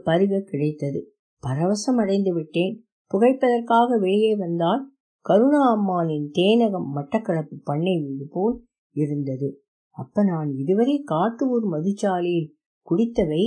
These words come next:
மட்டரகமானவை தானே. விலை அதிகம்,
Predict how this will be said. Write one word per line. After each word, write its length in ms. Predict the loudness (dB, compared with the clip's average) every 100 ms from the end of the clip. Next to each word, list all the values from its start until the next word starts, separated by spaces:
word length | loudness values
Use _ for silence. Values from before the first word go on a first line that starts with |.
| 0
மட்டரகமானவை 1000 | -4 -8 -2 0 2 0 0 0 0 -2
தானே. 360 | 0 0 0 0 -2 _ _ _ _ -6
விலை 300 | 0 4 4
அதிகம், 500 | 2 0 -2 -4 -6